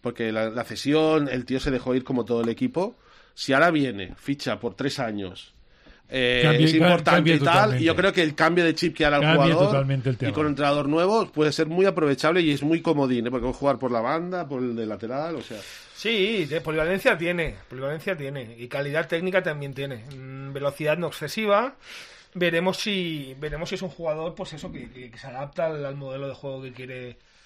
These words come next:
Speaker 3: que quiere Diego Martínez, que es un modelo de juego, ya te digo, muy exigente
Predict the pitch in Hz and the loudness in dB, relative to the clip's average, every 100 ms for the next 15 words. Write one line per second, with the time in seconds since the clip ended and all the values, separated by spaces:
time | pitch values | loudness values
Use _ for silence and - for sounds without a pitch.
0 | _ _ 165 143 156 147 147 147 151 147 | _ _ -12 -12 -8 -6 -6 -6 -6 -6
1 | 139 180 180 - 170 156 156 147 165 175 | -4 -6 -6 -8 -6 -4 -4 -4 -4 -6
2 | 202 160 156 156 156 160 180 180 180 - | -6 -8 -8 -8 -10 -6 -8 -6 -12 -10
3 | 170 175 190 | -8 -6 -6